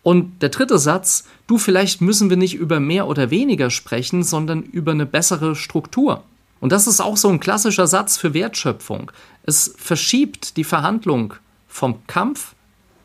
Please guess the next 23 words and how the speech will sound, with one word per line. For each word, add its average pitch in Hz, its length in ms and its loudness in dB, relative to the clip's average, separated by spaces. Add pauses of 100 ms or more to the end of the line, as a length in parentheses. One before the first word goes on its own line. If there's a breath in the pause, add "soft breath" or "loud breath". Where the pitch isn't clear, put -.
(120)
zur 190 480 4 (280)
Architektur. 165 920 -2 (240)
Deswegen 160 540 2
sei 165 260 2
klar, 170 520 0
ohne 185 220 6
kalt 185 340 -4
zu - 180 -2
werden. - 380 -10 (200 loud breath)
Sei 180 260 2
verbindlich, 185 800 0
ohne 208 240 6
dich 190 260 -4
aufzugeben. 143 760 -4 (360 soft breath)
Und 180 360 4 (360 loud breath)
ringe 208 640 2
hart 202 300 -4
mit 180 140 0
dem 165 140 0
Problem, 151 560 -2 (180)
ohne 202 540 2 (400)
den 117 180 0
Menschen 151 640 -4